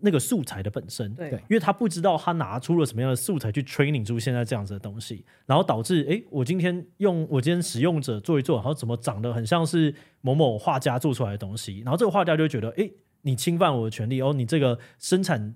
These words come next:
Speaker 1: 这样子的一个程式的人是侵犯了我的权利。
Speaker 2: 嗯，我怀疑你有参照我的作品，但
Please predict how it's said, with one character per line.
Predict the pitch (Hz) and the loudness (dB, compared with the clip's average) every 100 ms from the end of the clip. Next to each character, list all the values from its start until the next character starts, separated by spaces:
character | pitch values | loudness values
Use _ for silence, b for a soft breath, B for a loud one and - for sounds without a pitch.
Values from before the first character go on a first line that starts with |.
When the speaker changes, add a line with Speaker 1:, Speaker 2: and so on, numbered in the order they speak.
| - | -4
Speaker 1:
这 | 190 | 2
样 | 175 156 | 2 2
子 | 131 | -2
的 | 113 117 | -2 -2
一 | |
个 | 120 | -2
程 | 120 113 | -2 -2
式 | 110 175 | 0 0
的 | |
人 | 117 101 | 0 -2
是 | 110 | -8
侵 | 147 131 | -4 -2
犯 | 127 107 | 0 -4
了 | |
我 | 95 | -8
的 | 78 | -14
权 | - 101 | -16 -14
利。 | 113 | -14
Speaker 2:
嗯， | 117 160 143 | -16 -16 -10
我 | 170 | -6
怀 | 165 185 196 | -2 0 0
疑 | 202 | 0
你 | |
有 | 202 165 | 0 -2
参 | - 170 170 | -2 -4 -2
照 | 175 | -2
我 | 156 147 | -2 -4
的 | |
作 | 139 170 160 | -2 -2 -2
品， | 160 - _ _ | -4 -10 _ _
但 | 208 | 0